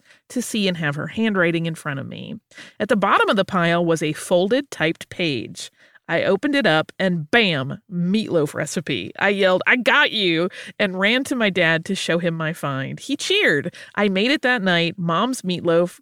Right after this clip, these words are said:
green beans, and baked potatoes. We laughed and cried and leaned back with full bellies. It was great. Secret ingredient? Lipton's onion soup mix. <laughs>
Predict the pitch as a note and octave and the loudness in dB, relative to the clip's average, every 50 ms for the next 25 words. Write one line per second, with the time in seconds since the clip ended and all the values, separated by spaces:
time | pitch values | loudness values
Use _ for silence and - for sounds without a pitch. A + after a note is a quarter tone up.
0 | _ - F3+ G3+ B3 C#4 B3+ G3+ F#3 F3 E3+ E3+ D#3 - - F#3+ F3+ - D#3 D3 | _ -8 -4 -2 -2 0 0 0 -2 0 0 -2 -4 -4 -4 -4 -2 -2 -2 -4
1 | - - - - - - D3 D3 - - - - - - - E3 F3 - F#3+ G#3+ | -4 -4 -8 -8 -6 -4 -4 -4 -4 -6 -8 -8 -10 -8 -6 -6 -2 0 2 2
2 | B3 B3+ B3 C4 - - - F3 D3+ - - G3+ G3 F#3+ F#3+ F#3+ F#3+ F#3 _ _ | 4 4 2 0 -2 -4 -8 -8 -6 -6 -4 -2 0 2 2 0 0 -2 _ _
3 | _ _ - - F3 D#3+ E3 G3 A#3+ C4+ A#3 F#3 F3+ D#3+ D3+ D#3+ - F#3+ E3+ - | _ _ -10 -6 -4 -2 -2 0 0 0 0 2 2 2 2 2 0 -2 -4 -2
4 | - D3+ D#3 D#3+ C#3+ - D3 E3 D#3 C#3 C#3 C3 C3 - - - - F#3 F#3 F3 | -2 -2 -2 -2 -2 -4 -4 -2 -2 -2 -2 -4 -6 -8 -10 -8 -4 -2 0 0
5 | F3+ E3 - - D3+ B2+ - - - - _ _ _ - - B3+ B3+ - C4 B3+ | -2 -2 -4 -6 -6 -6 -8 -10 -16 -20 _ _ _ -8 -4 -4 -2 0 2 2
6 | C4+ C4+ A#3+ C4+ D#4 D#4+ D#4+ E4 F4 F4+ F4 E4+ - _ _ _ _ _ - - | 2 2 2 2 2 2 2 2 2 0 -2 -4 -10 _ _ _ _ _ -8 -4
7 | D#3 E3+ F3+ E3 - - G#3 A#3 B3+ B3 C4+ C#4 D4+ D#4 E4 E4 E4 - - G#4+ | 0 2 2 2 2 0 0 0 2 2 2 2 2 0 0 -2 -2 -2 0 0
8 | G#4 F#4+ - - C#4+ C#4+ C#4+ D4 - - - - - - - - - - - - | 0 0 0 0 2 2 2 2 0 -2 -8 -8 -10 -10 -12 -12 -12 -12 -12 -12
9 | - - - - - - - | -14 -12 -12 -8 -4 -2 0